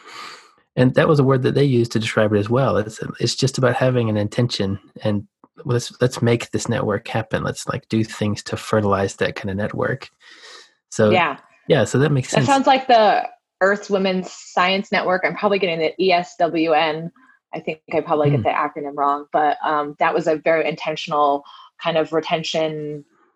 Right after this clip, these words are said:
Speaker 2: network for women in earth science. So physical oceanographers would be part of that. Although I've heard that physical oceanography is one of the harder fields for women. Maybe that's been changing, but, uh, definitely
Speaker 1: Hmm.
Speaker 2: earlier on, just very kind of male dominated culture,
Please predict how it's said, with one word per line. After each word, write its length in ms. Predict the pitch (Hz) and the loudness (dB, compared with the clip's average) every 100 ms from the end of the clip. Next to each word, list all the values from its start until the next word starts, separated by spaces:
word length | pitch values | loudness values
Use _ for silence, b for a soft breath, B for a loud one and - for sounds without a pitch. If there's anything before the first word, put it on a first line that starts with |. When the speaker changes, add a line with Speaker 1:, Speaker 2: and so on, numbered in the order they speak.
| - | -4
Speaker 2:
network 520 | 175 165 156 151 - | -2 2 2 2 -2
for 300 | - 160 156 | -2 2 2
women 380 | 156 160 151 151 | 2 -2 -2 -4
in 240 | - 151 | -4 -2
earth 160 | 143 151 | -2 -4
science. 420 | - 151 156 165 | -2 -2 -2 -2
So 340 | - 160 151 - - | 2 4 2 -2 -6
physical 260 | 160 - | -2 2
oceanographers 560 | 156 - 151 151 165 156 | 2 2 -2 -4 -6 -6
would 80 | 147 | -4
be 100 | 156 | -4
part 180 | 160 156 | -2 0
of 60 | 147 | 0
that. 120 | 156 | 2
Although 200 | 165 165 | 2 2
I've 160 | 160 | 0
heard 240 | - 202 208 | 0 0 2
that 160 | - | 0
physical 280 | 180 165 160 | 0 0 0
oceanography 540 | 147 147 151 147 147 147 | 0 0 -2 -2 -4 -4
is 100 | 143 | -4
one 140 | 147 | -6
of 140 | 139 | -2
the 80 | 135 | -4
harder 800 | 135 - 156 156 147 143 143 139 _ _ _ _ _ _ - | -2 2 2 4 2 2 0 -4 _ _ _ _ _ _ -2
fields 300 | 196 156 151 | 2 2 0
for 180 | - 147 | -2 0
women. 380 | 147 151 147 170 | 0 -2 -2 0
Maybe 200 | 170 185 | 0 2
that's 200 | 160 - | 0 0
been 160 | 160 | -2
changing, 540 | 160 170 160 - 160 151 | -2 -4 -4 -4 -6 -2
but, 300 | 151 160 - _ - | 0 0 -2 _ -4
uh, 100 | 160 | 0
definitely 480 | 165 165 160 - | 0 -2 -4 -2
Speaker 1:
Hmm. 60 | 151 | 0
Speaker 2:
earlier 280 | 151 151 147 | 2 2 2
on, 160 | 147 147 | 0 -4
just 240 | 151 151 | -8 -4
very 560 | 156 151 147 147 147 _ - - _ - | 0 2 2 -2 -6 _ -20 -20 _ -8
kind 120 | 151 | -4
of 80 | 151 | -2
male 220 | 156 151 | 0 2
dominated 720 | 147 151 151 151 147 147 139 - | 0 -2 -2 -2 0 0 -2 -2
culture, 600 | 151 - 160 - 160 | -2 0 -2 -2 -4